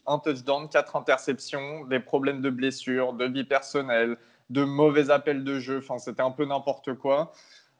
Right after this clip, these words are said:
Euh, on sait que Northwestern, ces dernières saisons, ont quand même été habitués à offrir des quarterbacks plutôt pas trop mauvais, qui sont en N F L, hein.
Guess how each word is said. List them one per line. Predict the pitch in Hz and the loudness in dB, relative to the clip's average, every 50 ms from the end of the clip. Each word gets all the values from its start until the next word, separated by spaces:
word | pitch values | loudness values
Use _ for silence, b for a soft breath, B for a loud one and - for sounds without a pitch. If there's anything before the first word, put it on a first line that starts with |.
| B - | B 2
Euh, | - 120 120 120 120 120 117 117 113 113 110 110 107 107 104 101 95 92 95 95 92 92 95 - - b b b b b b b b b b b b b b b _ - 143 | 4 6 8 8 6 4 2 0 -2 -4 -4 -6 -6 -6 -8 -8 -8 -10 -12 -12 -12 -14 -16 -18 -20 b b b b b b b b b b b b b b b _ -6 -4
on | 151 | -4
sait | 147 - - 202 196 | 0 2 2 2 2
que | 202 | 4
Northwestern, | 185 175 160 - - 175 175 165 170 - 185 180 180 175 | 2 2 2 2 0 -2 -2 -2 0 0 0 0 0 -2
ces | 170 - 151 | -4 -4 0
dernières | 139 147 147 151 156 151 | 2 2 2 2 0 -4
saisons, | - - 156 143 135 147 156 160 160 165 151 | -2 -2 -4 -4 -2 -4 -6 -6 -6 -8 -10
ont | 147 - | -4 0
quand | - 143 | 4 4
même | 143 147 151 156 151 - _ _ - | 4 4 2 0 -4 -8 _ _ -6
été | 147 139 127 156 | -6 -2 0 2
habitués | 147 143 139 139 135 - - 147 147 147 151 151 | 0 2 0 -4 -6 -4 -2 0 2 2 2 2
à | - 135 135 | 2 2 0
offrir | 131 - - 156 147 143 | 0 -2 -2 0 0 0
des | 139 135 123 | 0 -2 -4
quarterbacks | - 135 127 131 131 127 127 139 139 135 - - | -4 -4 -2 -2 -2 0 2 2 2 2 0 -8
plutôt | - 151 135 131 - - 156 156 151 | -10 -8 -8 -8 -4 0 2 2 2
pas | 151 151 - - - 147 147 | 0 -2 0 4 4 4 4
trop | 147 - 165 151 | 2 -2 -8 -6
mauvais, | 147 151 151 143 143 135 123 | -4 -4 -4 -2 -4 -6 -6
qui | - - 127 117 | -8 -12 -18 -16
sont | - - 127 | -14 -8 -4
en | 127 127 | -4 -4
N | 131 131 135 | -4 -4 -6
F | 131 - - | -8 -4 -2
L, | 139 120 113 | -2 -2 -2
hein. | 110 110 | -6 -10